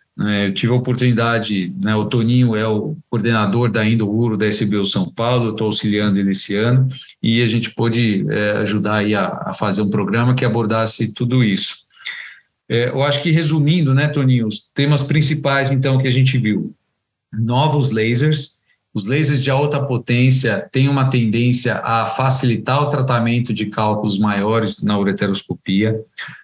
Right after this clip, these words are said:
A mini percutânea, a gente tem que aprender, ela tem indicação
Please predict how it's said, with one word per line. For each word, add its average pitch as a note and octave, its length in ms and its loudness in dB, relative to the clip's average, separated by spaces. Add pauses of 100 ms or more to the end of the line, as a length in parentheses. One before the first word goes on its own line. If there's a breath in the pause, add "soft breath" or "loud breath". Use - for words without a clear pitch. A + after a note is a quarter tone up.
A G2+ 140 -6
mini D#3+ 280 2
percutânea, C3+ 880 0
a G#2 80 -6
gente A2 320 -2
tem A#2+ 140 0
que C3+ 100 4
aprender, C3 720 0 (100)
ela G#2 220 -2
tem B2 240 0
indicação C3 840 0